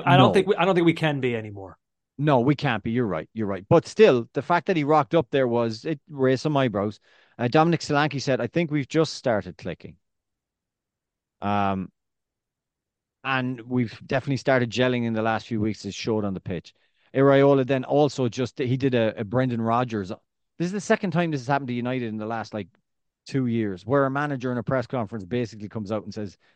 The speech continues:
Speaker 2: "This is how you beat them." It's, uh, like, God.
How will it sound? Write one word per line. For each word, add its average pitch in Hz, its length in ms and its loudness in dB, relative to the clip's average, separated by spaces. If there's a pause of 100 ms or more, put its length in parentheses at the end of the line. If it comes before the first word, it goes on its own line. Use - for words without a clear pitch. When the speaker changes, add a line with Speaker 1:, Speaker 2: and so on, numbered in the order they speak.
Speaker 2:
"This 123 200 -6
is 120 100 -10
how 120 120 -2
you 107 120 -2
beat 104 240 -6
them." 92 180 -16 (360)
It's, 165 200 -2
uh, 190 120 -6 (680)
like, 170 340 -6 (180)
God. 143 420 -2